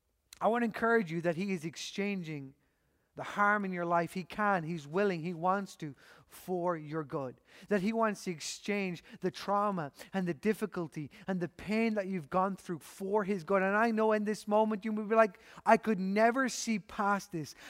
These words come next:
I've carried this my whole life," but God wants to take it from you and he wants to give you something new. He wants to refresh you, renew you, restore you. He wants to exchange. Maybe,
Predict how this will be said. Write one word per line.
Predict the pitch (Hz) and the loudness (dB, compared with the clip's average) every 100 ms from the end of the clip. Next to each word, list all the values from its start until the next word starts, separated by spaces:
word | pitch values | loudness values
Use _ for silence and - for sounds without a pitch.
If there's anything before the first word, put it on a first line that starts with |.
| - | 2
I've | 196 - | 2 2
carried | - 247 262 285 214 | 2 8 10 8 4
this | 254 - | 0 0
my | 220 196 | 0 0
whole | - 226 | 0 -2
life," | 208 196 180 | 6 6 6
but | 180 135 | -4 0
God | 233 233 254 | 8 10 8
wants | 247 220 | 4 -2
to | 196 | -4
take | - - 233 | -4 -2 -2
it | 202 | -4
from | - 214 208 170 | -4 0 0 0
you | 151 - - - | -6 -8 -12 2
and | 220 | 2
he | 214 | 4
wants | 190 247 - | 2 2 2
to | 294 | -6
give | 202 240 | -2 -2
you | 208 | -2
something | 202 - 202 180 165 156 | -6 -2 -2 -2 -6 -4
new. | 160 151 131 - - | -4 -6 -8 -16 2
He | 233 | 2
wants | 220 240 - | 4 2 2
to | 214 | 0
refresh | 185 170 - 247 240 - | 0 0 4 4 4 0
you, | 190 | -2
renew | 175 185 190 220 277 | 0 0 0 0 2
you, | 254 208 185 | 0 0 0
restore | 190 - - 226 233 | -2 -4 0 4 4
you. | 202 - - | 4 -2 -12
He | - 214 | -2 -2
wants | 180 226 285 285 | 4 4 6 2
to | - 262 | 0 0
exchange. | 220 - - 254 254 220 185 - - - | 0 -2 -4 0 2 2 0 -6 -18 -4
Maybe, | 202 311 359 277 | 2 6 6 6